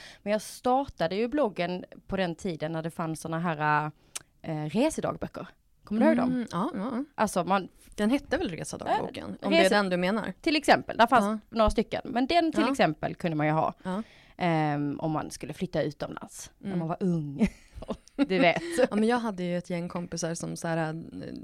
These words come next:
Speaker 2: ja, men som körde den här klassiska, eh, resa till Asien,
Speaker 1: Mm.
Speaker 2: eh, eller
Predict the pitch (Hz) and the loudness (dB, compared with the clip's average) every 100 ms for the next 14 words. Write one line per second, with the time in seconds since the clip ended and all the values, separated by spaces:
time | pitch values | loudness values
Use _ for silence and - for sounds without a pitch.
0 | - 196 185 175 180 175 175 170 165 170 | -8 -4 -4 -2 -4 -2 -4 -4 -6 -6
1 | - 175 - 170 - - 170 160 156 - | -8 -8 -6 -8 -8 -6 -4 -4 -6 -16
2 | - - - 170 180 175 - 175 170 175 | -20 -18 -8 -4 -2 -2 -4 -6 -4 -4
3 | 175 - 175 165 165 165 170 160 165 - | 0 0 0 -2 -2 -2 -2 -2 -4 -8
4 | - - 185 175 165 165 160 | -10 -8 -6 -4 -4 -4 -6